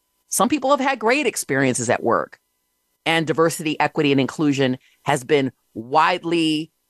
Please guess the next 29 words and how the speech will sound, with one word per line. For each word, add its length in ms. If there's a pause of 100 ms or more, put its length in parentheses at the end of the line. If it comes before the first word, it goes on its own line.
really 880 (800)
focused 640
on 380 (220)
and 180
intentional. 840 (1700)
It's, 340
in 160
fact, 240
a 100
priority 600
at, 120 (120)
at 140
a 60
lot 180
of 60
companies. 640 (420)
And 120
it's 180
not 260
just 380 (220)
what 140
I 100
like 200
to 80
call 220
diversity 540
theater. 600 (920)
It's 200
actually 840